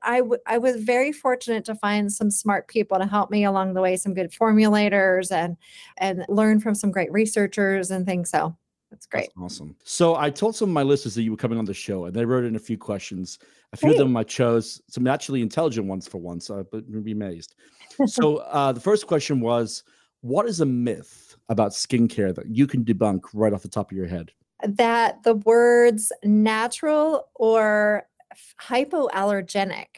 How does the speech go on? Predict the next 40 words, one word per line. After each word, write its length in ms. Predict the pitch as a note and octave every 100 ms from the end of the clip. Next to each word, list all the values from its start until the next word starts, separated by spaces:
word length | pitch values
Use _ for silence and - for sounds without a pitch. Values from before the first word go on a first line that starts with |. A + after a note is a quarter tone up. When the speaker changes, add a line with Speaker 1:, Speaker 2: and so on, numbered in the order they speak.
| _ -
Speaker 1:
actually 580 | F#3 F3 - G3+ F#3+ F#3
mean 300 | F3+ F#3+ F#3+
anything. 420 | E3 D#3+ - - _ - G#3
So 400 | A#3+ C#4 B3 A#3+ - _ _ _ -
a 60 |
lot 180 | B3 D#4
of 80 | A4
skincare 340 | D4 B3+ A3+
companies 500 | G#3+ A3 G#3+ G3+ F#3+
will 100 | G#3
use 320 | G3+ A3 G#3
things 260 | - G#3+ G#3
like 180 | F#3+ F#3+
natural 460 | G3 F3+ E3+ E3+ -
or 120 | G3+
hypoallergenic. 960 | A#3+ A3+ A3 G3 F3+ F3+ F3 D#3+ D3+ - _ - _ -
Like, 220 | G#3+ -
and 140 | A#3 A#3+
those 220 | C#4 C#4
sound 400 | - D4 D#4+ E4
like, 300 | C#4 A#3 - C#4
"Oh, 240 | D4 C4+
that 180 | A3+ F#3+
must 220 | B3 -
be 100 | B3
really 340 | G#3 A#3+ A3
good 320 | G3+ A#3+ A3+ -
for 120 | A3
my, 320 | G3+ F#3 G3 -
my 180 | F3
skin 460 | F3+ - B3+ A#3 A3
and 120 | G3+
for 100 | G3+
my 160 | F3+ E3+
health." 360 | G3+ G3 F#3 _ - - - - -
But 240 | A#3 A3+ -
actually, 640 | A3+ C#4 - D4 C4+ B3
there's 260 | A3 G#3+ G3+
no 320 | A#3 D#4 E4+
regulation 920 | A3+ G#3+ G#3+ F#3 E3 F#3+ - D#3